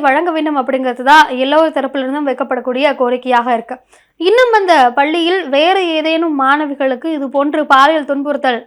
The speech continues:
நிகழ்ந்திருக்கிறதா உள்ளிட்ட பல்வேறு கேள்விகள் எழுது. அந்த ஆசிரியர்கள் ஏன் அதை வந்து தலைமை ஆசிரியருக்கு தெரியப்படுத்தல, இல்ல அந்த மாணவி கிட்டமோ அந்த ஆசிரியர்களிடமோ ஏன் அதை பத்தி கேட்கல அப்படிங்கிற ஒரு கேள்வி வருது. சக ஆசிரியர்களுக்கு இது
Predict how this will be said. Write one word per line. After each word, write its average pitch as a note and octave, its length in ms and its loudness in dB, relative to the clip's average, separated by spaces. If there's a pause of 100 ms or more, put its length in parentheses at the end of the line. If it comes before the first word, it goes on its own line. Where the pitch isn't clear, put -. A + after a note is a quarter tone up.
(320)
நிகழ்ந்திருக்கிறதா C#4+ 840 2
உள்ளிட்ட C#4 240 2 (100)
பல்வேறு E4 360 0 (100)
கேள்விகள் D4 480 -2
எழுது. A#3+ 180 -6 (460)
அந்த E4+ 120 4 (220)
ஆசிரியர்கள் F#4+ 680 2 (520)
ஏன் G#4+ 180 4
அதை D#4+ 160 2
வந்து D#4 240 -2
தலைமை D#4 320 0
ஆசிரியருக்கு C#4+ 480 -2
தெரியப்படுத்தல, C4 560 0 (100)
இல்ல D4 160 0
அந்த C#4+ 120 -4 (100)
மாணவி D4+ 300 2
கிட்டமோ C#4 280 -2
அந்த D#4+ 120 4 (100)
ஆசிரியர்களிடமோ D4+ 760 -2 (460)
ஏன் G#4+ 120 6
அதை F#4+ 180 4
பத்தி E4 160 -4 (100)
கேட்கல D#4+ 340 2
அப்படிங்கிற C#4+ 360 -2
ஒரு B3+ 140 -4
கேள்வி C4+ 300 0
வருது. A#3+ 200 -4 (420)
சக D4+ 140 6 (220)
ஆசிரியர்களுக்கு F#4+ 680 2
இது F4 80 0